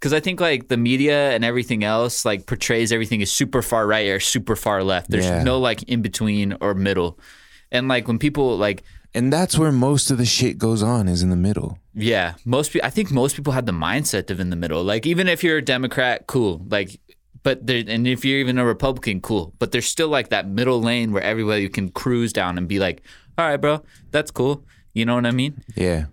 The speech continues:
Speaker 1: But, uh, I feel like too, fuck, I forgot what I was gonna say. You can tell I'm tired this week, man.
Speaker 2: Mm.
Speaker 1: Um, like, I feel like too, it's like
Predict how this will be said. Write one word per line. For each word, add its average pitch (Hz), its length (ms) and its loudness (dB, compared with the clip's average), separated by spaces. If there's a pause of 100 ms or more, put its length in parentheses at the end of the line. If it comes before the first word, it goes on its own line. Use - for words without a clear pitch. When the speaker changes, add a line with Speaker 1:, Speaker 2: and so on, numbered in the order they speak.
(200)
Speaker 1:
But, 120 260 0
uh, 107 380 0 (920)
I 117 80 0
feel 160 200 2
like 131 320 0
too, 147 520 2 (720)
fuck, 139 260 -8
I 82 40 -6
forgot 113 240 -2
what 117 80 -2
I 117 40 -2
was 110 140 -8
gonna 113 140 -2
say. 120 400 -6 (260)
You 117 100 -4
can 123 100 0
tell 101 180 -2
I'm 82 120 -4
tired 87 320 -4
this - 180 -10
week, 69 180 -12
man. 73 180 -8 (220)
Speaker 2:
Mm. 95 140 -2
Speaker 1:
Um, 95 380 -2 (1040)
like, 117 200 0
I 117 80 0
feel 170 160 0
like 147 200 2
too, 160 200 2
it's 143 120 0
like 120 260 0